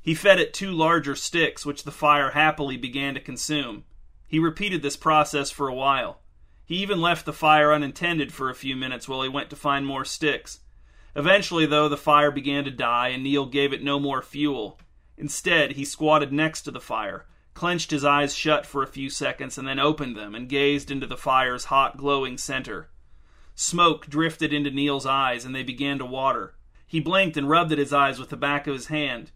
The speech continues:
He squinted at the fire, but his eyes only watered more. Neil rose and moved to the opposite side of the fire, squatted again and stared into the fire, but the wind must have changed direction because within seconds the smoke was back, stinging his eyes.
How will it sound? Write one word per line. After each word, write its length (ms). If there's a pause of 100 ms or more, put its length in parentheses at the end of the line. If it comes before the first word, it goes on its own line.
(200)
He 100
squinted 480
at 100
the 80
fire, 360
but 100
his 140
eyes 260
only 220
watered 440
more. 380 (500)
Neil 280
rose 360
and 140
moved 240
to 80
the 140
opposite 460
side 300
of 60
the 80
fire, 460
squatted 480
again 320
and 120
stared 360
into 180
the 100
fire, 380
but 140
the 80
wind 280
must 220
have 120
changed 400
direction 440
because 260
within 280
seconds 440
the 100
smoke 380
was 180
back, 360
stinging 460
his 160
eyes. 420